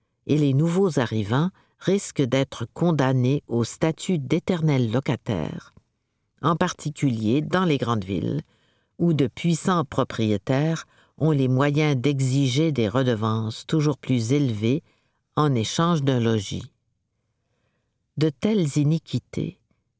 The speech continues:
si elles se perpétuent, pourraient conduire à l'essor d'un nouveau féodalisme, suivant la formule de Kotkin,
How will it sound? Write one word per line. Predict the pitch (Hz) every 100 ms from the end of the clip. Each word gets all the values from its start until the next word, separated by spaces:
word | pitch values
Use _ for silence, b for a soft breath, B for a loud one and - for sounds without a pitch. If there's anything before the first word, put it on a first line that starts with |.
| _
si | - -
elles | 151 135
se | 139
perpétuent, | - 123 - 110 - - 123 175 _ _ _ _ _ _ _ -
pourraient | 190 160 160 127
conduire | - 160 147 147 180 180 143
à |
l'essor | 117 147 - 151 151 160 139
d'un | 120 113
nouveau | 123 156 147 175 170
féodalisme, | - 151 135 123 110 110 107 - 165 170 b b b b b
suivant | - - 147 135 147
la | 120
formule | 117 113 - 117 135 143
de | 123 160
Kotkin, | - 110 - - 101